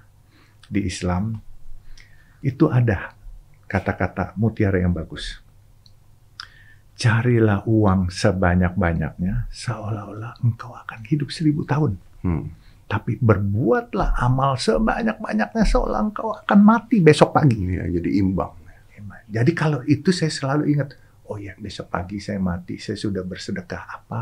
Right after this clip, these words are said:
Speaker 1: udah amal apa buat di hari
Speaker 2: Hmm.
Speaker 1: nanti.
Speaker 2: Hmm.
Speaker 1: Yang saat ini di sini, ini cuma titipan sementara, ini cuma tontonan sementara, ini bukan milik kita." Bentar lagi harta yang kita makan akan jadi kotoran, Pak Deddy.
Speaker 2: Iya.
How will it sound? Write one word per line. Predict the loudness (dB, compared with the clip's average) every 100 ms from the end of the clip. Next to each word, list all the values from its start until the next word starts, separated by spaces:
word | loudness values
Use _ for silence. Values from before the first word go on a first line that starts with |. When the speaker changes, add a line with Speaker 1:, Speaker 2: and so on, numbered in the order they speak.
| -6
Speaker 1:
udah | -2 -2
amal | 0 0 0
apa | -6 -8 -6
buat | -4 -4 -2
di | -2
hari | 0 2
Speaker 2:
Hmm. | 2
Speaker 1:
nanti. | 0 2 0 0
Speaker 2:
Hmm. | -6 -16 -20 -20 -20 2
Speaker 1:
Yang | 6 6 6
saat | 2 0 0
ini | 0 0
di | -2 -4
sini, | -2 0 0 0 -2 -6
ini | -2 2 2
cuma | 0 0
titipan | 0 -2 -2 -2
sementara, | -2 -2 -4 -4 -8 -8 -12 -14 -6 2
ini | 4 4
cuma | 2 2
tontonan | 4 4 4 6 6 4
sementara, | 4 2 0 -4 -12 -14 -6
ini | 0 2
bukan | 4 4
milik | 6 4 2
kita." | -6 -10 -12 -16 -16 -20 -20 4
Bentar | 6 6 4
lagi | 2 2 -2
harta | 0 0 2 4
yang | 8 8 6
kita | 4 2 4
makan | 2 2 2 0 -2
akan | -2 2
jadi | 6 6
kotoran, | 8 6 8 8 8
Pak | 4
Deddy. | 2 0 -4
Speaker 2:
Iya. | -6